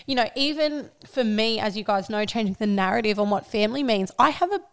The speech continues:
biological brother and father that I have nothing to do with. And was that hard to remove those toxic people from my life? Abso-fucking-lutely. That was really hard.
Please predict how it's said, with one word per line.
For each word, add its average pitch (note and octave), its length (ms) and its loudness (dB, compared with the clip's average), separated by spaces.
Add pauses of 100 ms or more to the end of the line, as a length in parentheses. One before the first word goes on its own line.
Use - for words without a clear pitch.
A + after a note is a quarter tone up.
(120)
biological B3 640 -2
brother G3+ 420 0
and G3 160 -4
father G3+ 300 2
that G3+ 140 0
I G#3 80 -2
have A#3 160 -4
nothing G#3 400 -2
to - 100 -8
do F#3+ 260 -4
with. F#3 220 -8 (340)
And A#3+ 160 6
was B3 200 4
that E4+ 160 6
hard B3+ 320 4
to C#4 80 -2
remove G#3+ 420 0
those G#3+ 220 -2
toxic G3+ 360 -2
people A3 260 -8
from B3 140 -6
my A#3+ 140 4
life? C4 220 2 (140)
Abso-fucking-lutely. D#4 1160 0 (280)
That - 160 2
was G#4+ 120 6
really C4+ 440 0
hard. F#3+ 340 4